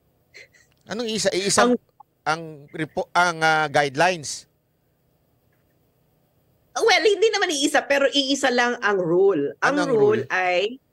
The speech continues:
Speaker 2: kailangan lang ng certification ng head of agency na yung pera ay ginamit doon sa kiniklaim nila kung saan siya ginamit.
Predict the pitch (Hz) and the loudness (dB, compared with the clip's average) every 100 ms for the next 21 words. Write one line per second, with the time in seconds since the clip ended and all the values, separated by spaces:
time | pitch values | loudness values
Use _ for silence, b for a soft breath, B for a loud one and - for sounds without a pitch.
0 | _ _ _ _ _ _ _ _ _ _ | _ _ _ _ _ _ _ _ _ _
1 | _ _ - 269 277 269 262 254 233 220 | _ _ -4 -2 0 0 -2 -2 -2 -2
2 | 214 220 - 226 233 285 277 269 262 - | -2 -2 0 -2 -2 -8 -2 -2 -2 0
3 | 170 165 175 175 180 196 190 214 - 202 | 0 0 -2 -4 -2 -2 -2 -2 -2 -2
4 | 196 247 240 - 160 165 170 214 208 208 | 0 0 0 0 0 0 0 0 0 0
5 | 185 175 165 156 175 170 160 156 143 196 | 2 0 -2 -4 -2 0 0 0 0 0
6 | 208 233 233 - 196 185 - 190 196 202 | 0 0 -4 -4 -6 -4 0 2 2 0
7 | 180 165 170 160 175 160 156 151 147 139 | -2 -2 -4 -4 -4 -4 -4 -2 -2 -2
8 | 131 127 151 | -2 -4 -4